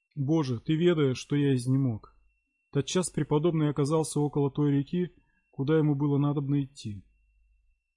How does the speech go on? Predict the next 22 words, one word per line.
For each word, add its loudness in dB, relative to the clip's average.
Благовременно 0
теперь -2
с-, -12
рассказать 0
и -2
о -2
блаженной 0
кончине -2
сего -4
преподобного -2
отца, -10
о -2
чем 2
Серапион, 0
писатель 0
жития 0
его, -2
повествует -4
так. -8
Наконец 2
надобно 2
было 0